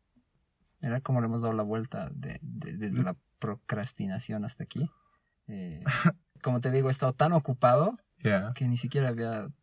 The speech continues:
Speaker 1: pensado en algún tema que podríamos hablar.
Speaker 2: Está bueno, hemos hablado desde meter la yuca y el botiquín hasta la espiritualidad.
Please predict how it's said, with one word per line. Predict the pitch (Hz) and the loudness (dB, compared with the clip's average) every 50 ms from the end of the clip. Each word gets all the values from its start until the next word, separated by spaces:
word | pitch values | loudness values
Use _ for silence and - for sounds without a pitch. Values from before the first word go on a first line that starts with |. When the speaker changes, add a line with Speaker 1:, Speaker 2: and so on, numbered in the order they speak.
| _ _ | _ _
Speaker 1:
pensado | - 117 117 113 117 117 113 | -4 -4 -2 0 0 -2 0
en | 110 107 | -2 -2
algún | 101 104 110 113 | -2 -2 -4 -4
tema | 117 - 110 107 104 104 | -2 0 0 0 0 -2
que | - 104 | -4 -6
podríamos | - 101 104 104 104 101 98 107 120 - | -4 -4 -2 -2 -2 -2 -4 -6 -8 -8
hablar. | - 95 - - 135 160 - _ _ _ _ - | -6 -6 -4 -4 -4 -6 -8 _ _ _ _ -12
Speaker 2:
Está | - - - - - - | -12 -10 -6 -4 -4 -2
bueno, | 107 107 110 120 127 131 | -2 -2 0 0 2 2
hemos | 127 131 131 - - | 2 2 2 2 2
hablado | 117 110 110 110 107 | 2 2 2 2 2
desde | 104 101 101 104 | 0 0 0 0
meter | 104 101 101 - - 131 131 127 | 2 0 0 0 2 2 2 4
la | 123 113 107 | 2 2 4
yuca | 110 117 123 117 - 113 104 98 | 4 4 2 2 2 2 2 4
y | 98 101 101 | 4 4 2
el | 101 98 | 2 2
botiquín | 92 95 90 - - - - - 120 135 139 131 | 2 0 -2 -4 -8 -10 -4 0 2 2 2 2
hasta | 107 101 - - - - | 0 -2 0 2 2 2
la | 101 98 | 2 0
espiritualidad. | 101 - - - 98 95 90 - - - - - 143 151 - - | -2 -4 -4 -4 -2 -2 -2 -2 -2 -2 -2 -2 -2 -2 -4 -4